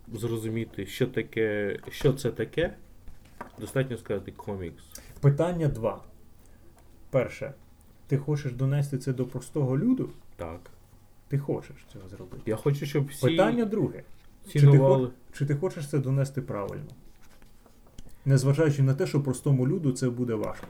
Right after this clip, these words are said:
Speaker 1: Я вважаю, що для реклами достатньо написати, що це комікс.
Speaker 2: Абсолютно.
Speaker 1: А коли людина відкриває його, тут повинно напи-, бути написано: «Фоне-,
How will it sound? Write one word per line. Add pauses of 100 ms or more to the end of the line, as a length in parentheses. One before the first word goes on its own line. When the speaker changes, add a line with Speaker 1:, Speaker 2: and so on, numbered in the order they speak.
Speaker 1:
Я
вважаю,
що (280)
для
реклами (120)
достатньо
написати,
що
це
комікс. (240)
Speaker 2:
Абсолютно.
Speaker 1:
А
коли
людина
відкриває
його,
тут
повинно
напи-, (120)
бути
написано: (840)
«Фоне-,